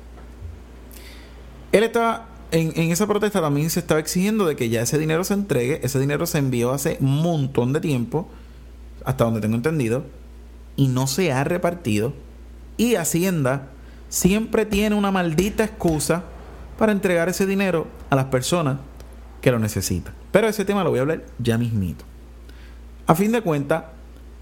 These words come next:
este muchacho Giovanni Roberto, y quiero que se acuerden de ese nombre, Giovanni Roberto, que es un héroe para este país, porque alimenta a personas que tienen hambre en cualquier parte del mundo, eso es un héroe.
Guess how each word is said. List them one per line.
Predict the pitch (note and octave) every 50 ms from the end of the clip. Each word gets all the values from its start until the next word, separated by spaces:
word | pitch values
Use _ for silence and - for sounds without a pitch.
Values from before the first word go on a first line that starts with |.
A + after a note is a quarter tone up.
| - -
este | D3+ C#3 - G3+
muchacho | G#3+ G#3 G3 F3+ - - G3
Giovanni | F3 E3 D3 C#3 C#3 C#3+ D#3 F3
Roberto, | E3+ F3+ F3 D#3 C#3 C3 C3+ C#3+ C3+
y |
quiero | B2 B2+ C#3 D#3
que | E3+
se | D#3+ - F3
acuerden | D3 - C#3+ C#3 D#3 D#3+ F3+ F3+ F#3+ F#3+ F#3 F3+ - -
de | C#3+ C#3 C3+
ese | C3+ C3+ F3 E3
nombre, | C#3+ A#2+ A2 A2 A2+ A#2+ C3 - - - - - - - - - - - - - - - - - - - - - - - -
Giovanni | C3+ C#3+ D3+ D#3+ F3 G3+ A#3 A#3
Roberto, | A3 A#3 A3+ A3 G#3+ G3+ G#3 - C#3 B2+ C3 - - -
que | C#3 C3+
es | D3 D3 -
un | - G3+ G3+ G#3
héroe | G3 G3+ G#3+ G#3+ A3 G3+ F3 C#3+ B2+ G#2+ E2+ F2 - - - -
para | C#3+ C#3 C#3
este | C3+ C#3 F#3 F#3
país, | F#3 F#3 D#3+ B2 A2+ A#2+ - - - - - - - - - - - - - -
porque | - D3 C#3 C3+ C#3+ D3 C#3+ C#3 C#3+
alimenta | C#3+ C#3 C#3 C#3 C#3 D#3 F#3 G#3 G3+ G3+ G3
a |
personas | F3 E3 - F#3 F#3 F3+ F3
que | - C#3+
tienen | C#3 D3 D#3+ D#3 D3
hambre | C#3+ C#3+ D#3 D3+ C3+ A#2 G#2 F#2+ - - - - - - - - - - - - - - - - - - -
en | C#3+ C#3 C3+
cualquier | C3+ C#3+ C3+ C3 C3 - - F3 F#3+ G#3 G3 G#3
parte | G#3+ G#3+ G#3 G#3 G#3
del | G#3 G3 F#3 F#3
mundo, | G3 A3 G#3 G3 F3 C#3+ B2 A#2 -
eso | C#3+ C#3 - F3
es | E3
un | E3+ D3
héroe. | C#3 C#3 C#3 B2 A2 G#2+